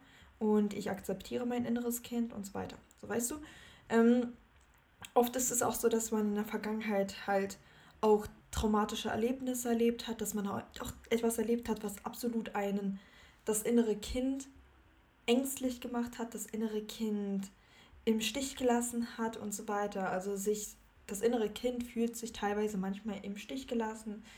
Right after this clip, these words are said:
ängstlich und so weiter, halt nicht sicher. Und dann ist halt ein Part von dir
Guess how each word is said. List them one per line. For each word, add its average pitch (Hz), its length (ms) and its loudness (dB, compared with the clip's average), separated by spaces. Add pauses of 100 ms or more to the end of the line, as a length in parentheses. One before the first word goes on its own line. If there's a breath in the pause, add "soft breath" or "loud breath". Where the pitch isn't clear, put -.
(380 loud breath)
ängstlich 226 560 2
und 214 100 -4
so 202 120 -4
weiter, 190 300 -4
halt 190 220 -2
nicht 233 240 0
sicher. 214 380 -2 (500 loud breath)
Und 220 120 4
dann 262 140 8
ist 294 240 -2
halt 233 220 4
ein 220 280 0
Part 302 380 -6
von 208 260 0
dir 247 380 -2